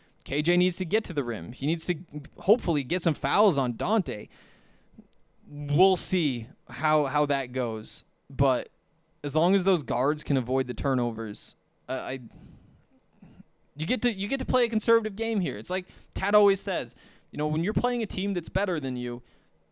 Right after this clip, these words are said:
you have to focus about, uh, focus on what they do and try to adjust and, and tweak your lineup to, to make the matchups better and realize, like, are we running the pick and roll? Are we running this motion? What, what are we doing offensively? You have to use, you have to let them dictate, sort of.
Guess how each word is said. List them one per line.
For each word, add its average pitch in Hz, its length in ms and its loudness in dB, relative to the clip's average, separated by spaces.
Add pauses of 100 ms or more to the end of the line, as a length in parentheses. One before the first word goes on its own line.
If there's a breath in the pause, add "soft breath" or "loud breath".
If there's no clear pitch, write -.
(100)
you 165 180 2
have 220 180 4
to 165 200 4
focus 214 480 2
about, 175 300 -2
uh, 151 340 -6
focus 208 340 -2
on 160 160 -2
what 165 260 -4
they 160 160 -4
do 139 360 -2 (280 soft breath)
and 135 160 0
try 175 160 0
to 175 120 2
adjust 151 600 -2
and, 135 160 -2
and 127 340 -2 (140)
tweak 196 260 6
your 190 120 6
lineup 180 420 0
to, 131 160 -6
to 135 220 -6
make 156 240 -2
the 175 60 0
matchups 170 460 0
better 117 400 -4
and 117 200 -4 (240 soft breath)
realize, 156 520 0
like, 117 160 -10
are 127 60 -6
we 147 120 -4
running 190 180 -4
the 185 60 -6
pick 208 180 0
and 151 80 -4
roll? 120 140 0
Are 110 40 -6
we 135 60 -8
running 185 160 -4
this 170 140 -6
motion? 185 280 -4
What, 185 180 0
what 214 140 4
are 220 40 6
we 214 160 0
doing 156 440 0
offensively? 120 580 -6
You 135 180 -8
have 165 100 -8
to 160 100 -12 (500)
use, 196 400 -2 (160 soft breath)
you 220 80 0
have 220 80 -2
to 202 60 -8
let 208 200 -4
them 185 160 0
dictate, 151 560 -6
sort 120 240 -4
of. 107 160 -10